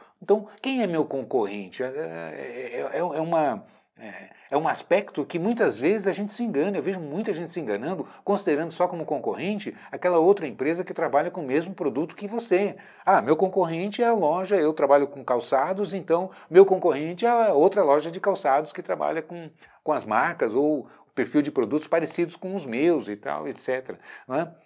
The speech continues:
E na verdade não. Quem é meu concorrente é aquele que compete pela renda do meu cliente, não é? Ou seja, a, a, a agência de turismo é meu concorrente?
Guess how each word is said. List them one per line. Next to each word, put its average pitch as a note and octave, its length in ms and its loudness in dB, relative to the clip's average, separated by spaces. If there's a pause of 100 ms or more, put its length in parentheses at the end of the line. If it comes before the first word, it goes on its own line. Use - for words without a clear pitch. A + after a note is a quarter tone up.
(100)
E A3+ 80 -2
na B3 80 0
verdade F3 400 0
não. E3 360 -4 (220)
Quem F#3+ 200 -2
é F3+ 40 -4
meu D#3+ 160 -4
concorrente B2+ 640 -6
é C#3 40 0
aquele F3 240 -2
que F#3 80 -6
compete D#3+ 400 -2
pela F3 200 -4
renda G3+ 540 0
do C3+ 120 -2
meu B2 180 -4
cliente, F#2+ 480 -12 (300)
não G2 100 -14
é? D3+ 180 -8 (280)
Ou B2+ 160 0
seja, A#2+ 460 2 (220)
a, A2+ 160 0
a, G2 560 -2
a F#2+ 160 -6
agência C#3 500 0
de D3+ 100 -2
turismo D3+ 480 0
é C3 60 -4
meu C3+ 140 -2
concorrente? D3 640 -6